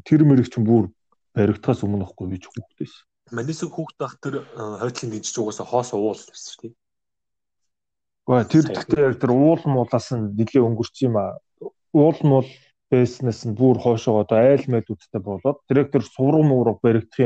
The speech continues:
Speaker 1: яг өмнөх нь л юм.
Speaker 2: Аа, за.
Speaker 1: Манай тэр тэнд байдаг найз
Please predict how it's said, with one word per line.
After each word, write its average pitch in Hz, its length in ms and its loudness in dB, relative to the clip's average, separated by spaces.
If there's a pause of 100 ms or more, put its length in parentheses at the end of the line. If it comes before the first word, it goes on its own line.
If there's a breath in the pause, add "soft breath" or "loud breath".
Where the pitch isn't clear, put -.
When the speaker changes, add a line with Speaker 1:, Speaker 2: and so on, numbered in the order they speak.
Speaker 1:
яг - 80 -4
өмнөх 110 320 -2
нь 123 80 2
л - 80 -8
юм. 98 80 -4
Speaker 2:
Аа, 110 160 -8
за. 135 320 -14 (2500 loud breath)
Speaker 1:
Манай 120 320 2 (560 soft breath)
тэр 113 160 0
тэнд 131 240 0
байдаг 110 320 2
найз 107 260 2